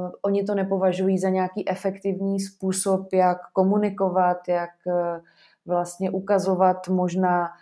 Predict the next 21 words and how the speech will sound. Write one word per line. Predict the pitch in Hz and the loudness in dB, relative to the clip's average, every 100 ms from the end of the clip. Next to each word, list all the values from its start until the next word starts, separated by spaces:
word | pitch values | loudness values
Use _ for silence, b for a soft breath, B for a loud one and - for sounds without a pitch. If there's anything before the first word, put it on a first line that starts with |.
| B B | B B
nějakou | 185 185 190 | -6 -2 -2
kritickou | 196 190 226 226 202 | -2 2 0 0 -2
část | 196 196 185 185 | 0 0 0 -2
islámu. | 175 - 190 175 175 170 165 b b _ | -12 -6 -4 -4 -4 -8 -12 b b _
V | |
zásadě, | 170 180 175 202 185 | -2 0 0 0 2
jak | 196 190 190 | 2 2 0
obecně | - 180 190 196 196 190 | -2 0 0 -2 -2 -2
tedy | 190 180 180 | 2 0 2
využívat, | 180 190 185 175 185 175 175 - | 2 2 0 -2 0 0 -2 -2
eh, | 175 170 170 175 - | 0 0 -2 -6 -10
svobody | - 175 170 180 180 | -10 -4 0 0 0
slova. | 175 180 156 151 B B B - | -2 -2 -2 -6 B B B -2
Tady | 185 202 | 2 2
je | 214 - _ | 2 -4 _
ale | 180 185 | 2 2
potřeba | 190 214 214 | 0 0 0
podotknout, | 220 175 185 185 208 202 | 2 0 0 -2 -4 -2
že | 202 | 0
my | 190 | 0
se | 196 214 | 0 -2